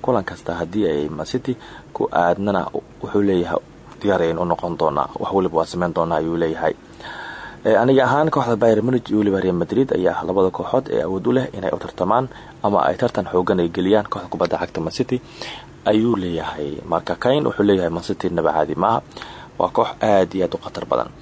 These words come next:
Ugu dambeyntiina haddii aynu eegnana, ee, tababaraha kooxda kubadda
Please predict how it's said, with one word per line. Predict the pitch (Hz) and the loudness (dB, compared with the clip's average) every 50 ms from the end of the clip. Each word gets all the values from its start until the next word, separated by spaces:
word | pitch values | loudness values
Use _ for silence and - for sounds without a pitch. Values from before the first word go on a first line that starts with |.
| - - - - - - - - - - - | -20 -20 -18 -14 -14 -14 -14 -14 -12 -4 0
Ugu | 110 123 | 2 2
dambeyntiina | 120 117 143 175 - - 139 135 | 4 4 4 4 2 2 0 0
haddii | 113 98 101 127 131 | 0 2 2 2 4
aynu | 110 107 104 | 4 4 2
eegnana, | 98 101 113 104 98 98 92 90 87 - | 2 2 0 0 0 0 -2 -4 -6 -4
ee, | - 85 90 87 85 | 0 0 2 0 0
tababaraha | - 95 87 104 117 104 95 90 | 0 0 0 0 0 0 -2 -2
kooxda | - 101 92 90 | -4 -4 -4 -6
kubadda | 87 - 101 101 90 87 | -8 -4 -4 -2 0 2